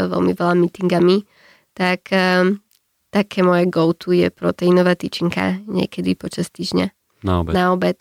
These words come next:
Speaker 1: takže to nie je ideálne a neodporúčam to. A teda radšej šia-, siahnite po šaláte,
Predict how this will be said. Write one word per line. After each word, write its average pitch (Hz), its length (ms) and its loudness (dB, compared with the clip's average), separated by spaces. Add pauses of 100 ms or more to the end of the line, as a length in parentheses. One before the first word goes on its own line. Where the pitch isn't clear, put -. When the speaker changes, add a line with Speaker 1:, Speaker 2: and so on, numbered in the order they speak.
(140)
Speaker 1:
takže 175 800 -2
to - 140 -4
nie 180 340 6
je - 100 -4
ideálne 175 480 0
a - 120 -4
neodporúčam 180 840 0
to. 190 220 -10 (960)
A 180 480 0 (220)
teda 180 420 0
radšej 185 340 0
šia-, 185 400 0
siahnite 185 460 2
po - 160 -2
šaláte, 170 640 -4